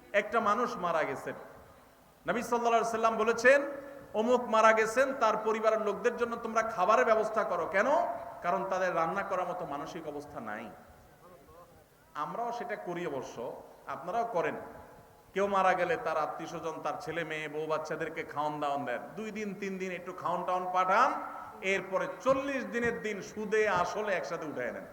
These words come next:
কি বলেন? খাবার পাঠান গামলায় করে একটু,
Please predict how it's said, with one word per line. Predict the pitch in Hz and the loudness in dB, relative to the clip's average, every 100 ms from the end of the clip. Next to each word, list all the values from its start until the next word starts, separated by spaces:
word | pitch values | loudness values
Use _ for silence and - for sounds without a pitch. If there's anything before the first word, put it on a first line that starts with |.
| - - - - - - - - - - - - - - - - - - | -18 -20 -20 -18 -16 -14 -14 -12 -12 -14 -16 -18 -18 -18 -18 -20 -12 -2
কি | 208 | 2
বলেন? | 185 101 - - - - - - - - - | 2 0 -6 -14 -16 -18 -20 -20 -20 -20 0
খাবার | 180 233 233 | 6 8 8
পাঠান | 220 196 233 269 - - - 156 | 6 6 4 4 -2 -10 -8 0
গামলায় | 196 214 220 | 2 4 4
করে | 214 208 | 6 4
একটু, | 180 - 127 | 2 -2 -10